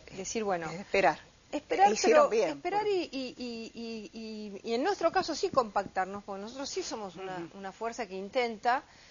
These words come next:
Speaker 1: ser compacta, tener un buen gabinete, tener una buena fórmula. Ahora, sabe-, sabemos que eh, todavía hay procesos que están como no terminados.
Speaker 2: Sí.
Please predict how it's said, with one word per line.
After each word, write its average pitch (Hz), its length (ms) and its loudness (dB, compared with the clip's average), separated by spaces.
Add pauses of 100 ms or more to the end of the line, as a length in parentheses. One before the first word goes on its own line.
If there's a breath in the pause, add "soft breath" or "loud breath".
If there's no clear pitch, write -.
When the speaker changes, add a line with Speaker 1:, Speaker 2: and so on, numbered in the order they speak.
(140 loud breath)
Speaker 1:
ser 196 260 -6
compacta, 226 800 2
tener 190 320 -10
un 180 240 -12
buen 190 160 -8
gabinete, 220 760 -4
tener 180 240 -12
una 175 160 -10
buena 175 240 -8
fórmula. 226 520 -2 (440 loud breath)
Ahora, 220 320 0 (120)
sabe-, 208 400 -6
sabemos 269 600 -2
que 233 400 -2 (240)
eh, 185 520 -8 (300)
todavía 208 420 0
hay 233 120 2
procesos 277 580 -8
que - 140 -20
están 226 440 -6 (440 soft breath)
como 190 360 -8
no 214 200 -6
terminados. 196 880 -4 (120)
Speaker 2:
Sí. 151 160 -10